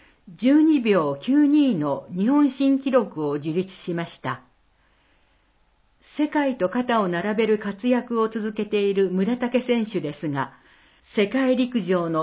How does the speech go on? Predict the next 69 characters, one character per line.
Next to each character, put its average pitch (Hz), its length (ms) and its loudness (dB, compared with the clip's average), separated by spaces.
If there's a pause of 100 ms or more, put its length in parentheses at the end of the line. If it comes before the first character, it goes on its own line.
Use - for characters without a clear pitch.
(160)
表 214 40 0 (160)
彰 254 240 4
台 233 240 0
に 226 120 -2
上 208 80 -2
が 220 140 -4
る 220 120 0
に 214 160 0
は、 135 220 -6 (460)
時 190 180 -4
間 285 300 -2
と 269 220 0
経 254 240 2
験 254 260 0
が 226 180 0
足 226 160 -2
り 254 100 4
な 254 120 2
か 240 120 -2
っ 240 120 -8
た 185 100 -4
の 180 120 -4
か 160 120 -6
も 160 120 -4
し 170 140 -10
れ 175 120 -2
な 185 160 -4
い 147 100 -8
で 151 120 -8
す。 - 60 -18 (1400)
で 214 140 -2
も、 143 260 -4 (480)
こ 208 160 2
こ 294 160 -2
で 277 240 2
立 214 220 -6
ち 247 60 4
止 - 20 4
ま 247 160 4
る 240 120 -2
つ 240 120 -2
も 233 140 2
り 233 100 2
は 220 160 0
あ 202 60 0
り 220 100 0
ま 220 140 0
せ 226 180 -4
ん。 - 160 -6 (1400)
自 208 140 -2
分 247 240 6
の 247 140 4
強 233 280 -2
み 220 160 0
は 208 300 -4 (340)
安 277 260 0
定 277 260 2
し - 140 -12
て 254 140 4
タ 277 200 -2
イ 285 80 2
ム 247 120 4
が 175 160 0
出 180 160 -2
せ 254 100 4
る 196 120 0
こ 165 120 -6
と 175 160 -2
で、 143 240 -6